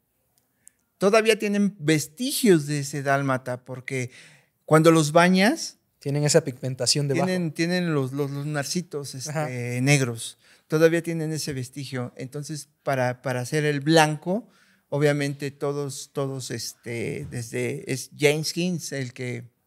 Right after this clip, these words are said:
Speaker 1: el que primera vez, este, tuvo, tuvo ejemplares de ese tipo y de ahí se vino desarrollando después ya la, la raza. Dicen que hasta le metieron un borzoi.
Speaker 2: <laughs>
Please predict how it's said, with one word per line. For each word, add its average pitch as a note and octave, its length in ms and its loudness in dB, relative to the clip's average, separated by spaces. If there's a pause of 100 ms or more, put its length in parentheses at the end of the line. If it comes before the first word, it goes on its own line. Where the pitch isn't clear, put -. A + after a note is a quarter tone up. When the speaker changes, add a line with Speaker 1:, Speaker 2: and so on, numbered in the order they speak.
(580)
Speaker 1:
el B2+ 140 -6
que C3+ 120 -2
primera C#3 760 2
vez, C#3 320 0
este, A#2 960 -6
tuvo, C#3 440 0
tuvo C#3+ 280 -4
ejemplares C3+ 720 -2
de C3 60 -10
ese B2 160 -12
tipo E3 540 -6 (540)
y B2+ 300 0
de B2+ 100 6
ahí C3 220 4
se C#3+ 120 -2
vino B2+ 360 -2
desarrollando A#2+ 720 -6
después - 440 -10
ya - 160 -4
la, - 260 -10
la B2 240 -2
raza. D#3+ 300 0
Dicen C#3+ 500 -8
que B2+ 80 0
hasta C3 260 -4
le C3 80 -4
metieron C#3 480 -6
un C#3 140 -6
borzoi. C3 560 -4
Speaker 2:
<laughs> - 60 -20